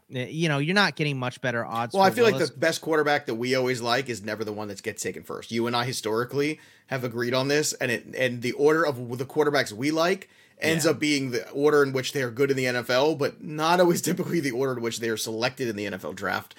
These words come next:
Speaker 1: Right,
Speaker 2: From doing
Speaker 1: right.
Speaker 2: shows with you over the years, that's what I've learned.
Speaker 1: Yeah, yeah, we're both big on Lamar. Although I was still, I was Josh Rosen in that class, and I, look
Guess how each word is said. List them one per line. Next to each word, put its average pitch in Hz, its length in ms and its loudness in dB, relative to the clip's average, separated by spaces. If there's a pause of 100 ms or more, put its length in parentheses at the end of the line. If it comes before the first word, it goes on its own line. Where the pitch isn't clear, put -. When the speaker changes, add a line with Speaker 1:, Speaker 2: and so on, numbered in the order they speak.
Speaker 1:
Right, 131 220 0
Speaker 2:
From 151 180 0
doing 156 240 4
Speaker 1:
right. 127 80 -4
Speaker 2:
shows 135 260 -2
with 120 140 -6
you 113 120 0
over 107 140 -4
the 110 100 -2
years, 107 260 -2
that's 104 120 -10
what 107 140 -4
I've 95 160 -6
learned. 55 260 -14 (500)
Speaker 1:
Yeah, 98 400 -4
yeah, 113 180 -4
we're 123 160 0
both 135 260 -2
big 139 200 0
on 139 160 -2
Lamar. 135 420 -2
Although 220 300 4
I 233 160 4
was 311 180 -4
still, 302 340 -4
I 170 140 4
was 285 140 -2
Josh 302 260 -2
Rosen 302 300 -6
in 160 80 -2
that 139 200 -2
class, 110 400 -8
and 151 160 -8
I, 226 300 2
look 226 240 0